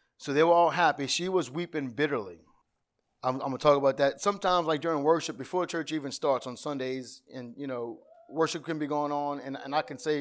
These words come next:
you know, for me, about two weeks ago, I guess it was, I was, I was standing up there and I was crying. The Lord had kinda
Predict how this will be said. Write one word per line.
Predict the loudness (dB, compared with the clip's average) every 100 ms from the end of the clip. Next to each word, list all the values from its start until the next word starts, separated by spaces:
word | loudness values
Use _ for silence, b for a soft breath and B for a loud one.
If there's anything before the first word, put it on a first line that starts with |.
| -4 -10
you | -8
know, | -6 -6 -10 _ _ _ _ _ _
for | -8 -2
me, | 0
about | 4 4 4
two | -2
weeks | -6 -6 -2
ago, | 0
I | 2
guess | 0 2
it |
was, | 2 4
I | 4
was, | 4 0
I | -6
was | -4
standing | -2 -2
up |
there | -2
and | -2
I |
was | -2
crying. | -6 -6 -6 -6 -10
The | -10
Lord | -4 -4 -4
had | -6
kinda | -8 -8